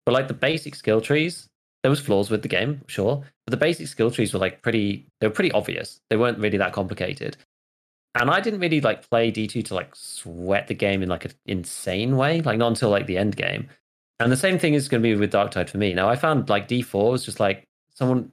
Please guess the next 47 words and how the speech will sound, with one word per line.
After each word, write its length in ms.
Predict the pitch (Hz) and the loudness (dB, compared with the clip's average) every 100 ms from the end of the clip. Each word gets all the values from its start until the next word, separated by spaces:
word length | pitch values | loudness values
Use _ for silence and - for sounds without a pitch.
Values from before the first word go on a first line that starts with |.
| _ - | _ -2
as 140 | 107 | 0
somebody 240 | 156 156 | 2 2
who 60 | 156 | 4
wants 160 | 135 135 | 2 -2
to 100 | - | -2
play 240 | 110 110 | 0 0
D 160 | 107 107 | 0 -4
four 160 | 107 | -4
casually, 560 | 90 87 85 117 170 - _ _ _ _ _ _ _ | -4 -4 0 0 -2 -6 _ _ _ _ _ _ _
the 80 | 101 | -4
skill 240 | - 156 | 2 2
tree 160 | 147 143 | 2 0
for 140 | 127 | 0
me 100 | 107 | 0
is 120 | 123 | 0
just, 120 | - 104 | -2 -2
like, 180 | 95 - | -2 -4
it's 140 | - | -6
just, 160 | - 139 _ _ _ | -6 -8 _ _ _
it's 140 | - 113 | -8 0
way 200 | 107 143 | 2 2
too 140 | 139 | 2
much. 320 | 101 71 - - | 0 0 -4 -2
And 100 | 123 | 2
I 60 | 165 | 4
like 200 | 143 156 | 2 0
looking 200 | 143 170 | -2 -4
into 140 | 165 | -4
this 140 | 160 156 | -6 -4
stuff 200 | 160 143 | -2 0
normally, 360 | 143 165 185 - _ _ _ _ _ - | 0 0 -4 -10 _ _ _ _ _ -2
but 80 | 123 | 0
it's 80 | 135 | -2
just 140 | 139 | 0
way 120 | 120 | 0
too 140 | 107 98 | 2 0
much. 260 | 90 85 | -2 -2
And 120 | 107 | -2
it's, 160 | 110 - | -2 -2
there's 160 | 110 - | -4 -4
too 240 | - 160 | -2 2
many 140 | 160 | 2
mechanics, 440 | 151 139 101 139 139 | 2 0 0 0 -2
and 60 | |
it's 100 | 120 | -8
so 320 | - - 131 139 | -8 0 2 2
confusing 720 | 143 139 107 98 117 143 | 2 2 0 0 0 -2